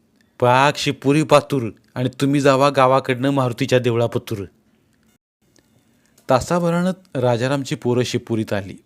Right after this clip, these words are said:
तर तिथं शिवपुरीच्या देवळापुढे एका झाडाखाली तुकाराम पसरला होता. हू का चू करीत नव्हता. त्याच्या एका पोरानं त्याला उठवलं, पण तो उठायला तयार नव्हता. म्हणून त्यांनी त्याला उचलून खांद्यावर घेतलं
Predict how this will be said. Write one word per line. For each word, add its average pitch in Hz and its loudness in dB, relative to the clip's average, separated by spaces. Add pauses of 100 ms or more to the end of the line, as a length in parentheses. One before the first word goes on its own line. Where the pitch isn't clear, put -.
(400)
तर 123 -2 (120)
तिथं 123 2
शिवपुरीच्या 123 0
देवळापुढे 120 0
एका 120 0
झाडाखाली 110 -2
तुकाराम 113 -2
पसरला 110 -4
होता. 123 -12 (1300)
हू 127 -2
का 120 0
चू 139 0
करीत 135 2
नव्हता. - -8 (1040)
त्याच्या 165 2
एका 175 0
पोरानं 170 0
त्याला 156 -2
उठवलं, 131 0
पण - -6
तो 127 -4
उठायला 127 0 (140)
तयार 117 -4
नव्हता. 104 -14 (920)
म्हणून 123 -4
त्यांनी 123 -2
त्याला 123 2
उचलून 123 -2
खांद्यावर 120 0
घेतलं 113 -6